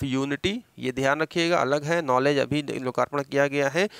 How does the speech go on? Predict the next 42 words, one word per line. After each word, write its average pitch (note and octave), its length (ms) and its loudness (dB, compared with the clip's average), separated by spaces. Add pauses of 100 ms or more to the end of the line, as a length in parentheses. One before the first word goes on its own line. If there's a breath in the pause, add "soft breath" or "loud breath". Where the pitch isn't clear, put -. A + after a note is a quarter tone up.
(260 loud breath)
और C3+ 140 4
महाराष्ट्र C#3 480 2
के F3+ 60 -8
लातूर D#3+ 340 0
जिले D#3 220 -2
में, F3 120 -2
और C#3+ 240 0
किसे F3 260 2
ये E3+ 400 2
समर्पित D3 540 -2
है? F#3 80 -2
डॉक्टर D3 280 0
भीमराव C3 460 0
अम्बेडकर C3 380 -2
जी B2+ 140 -8
की C3+ 120 -8
प्रतिमा A2 420 -8
है। G#2 60 -8 (580 loud breath)
Statue E3+ 400 2
of F3+ 160 4
Unity F3 300 -2
सरदार D3+ 360 2
वल्लभ D3 300 0
भाई D3 140 0
पटेल C#3+ 380 -4
जी D3 120 -2
की C#3 100 -10
प्रतिमा C#3+ 400 -2
है, F3 160 -6 (140)
और C3 180 0
Statue D3 480 -4
of C#3+ 240 2
Knowledge B2+ 500 2
ये B2 120 -4
भीमराव B2 320 -2
अम्बेडकर B2+ 400 -4
जी A2+ 120 -10
की F#3 160 -10
प्रतिमा A2+ 380 -6
है। G#2+ 100 -10 (680 loud breath)
विश्व G#3 360 2
की G#3+ 280 -2